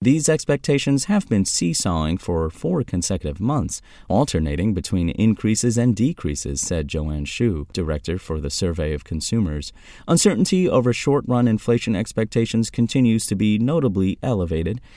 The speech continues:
indicating that the recent volatility in expected year-ahead inflation is likely to continue. Overall, the report showed sentiment was essentially unchanged in April, as the index stood at sixty-three point five,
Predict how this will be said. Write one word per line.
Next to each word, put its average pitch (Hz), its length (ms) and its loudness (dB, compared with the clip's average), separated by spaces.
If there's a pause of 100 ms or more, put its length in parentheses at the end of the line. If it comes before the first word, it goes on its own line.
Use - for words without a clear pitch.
(140)
indicating 82 640 -2
that 80 160 -4
the 78 100 -2
recent 87 360 -2
volatility 87 880 -2
in 87 80 -2
expected 87 560 -4
year-ahead 87 500 -2
inflation 110 600 -2 (320)
is - 400 -4
likely 78 400 -2
to - 160 -8
continue. 76 640 -4 (320)
Overall, 123 480 6
the 117 100 6
report 107 380 2
showed 101 260 2
sentiment 101 480 0
was 90 180 0
essentially 95 600 0
unchanged 101 800 2
in 95 280 2
April, 98 460 -2 (260)
as 78 220 -4
the 80 280 -4
index 85 500 -2
stood 87 340 -2
at 78 240 -4
sixty-three 87 640 -4
point 76 260 -6
five, 92 320 -2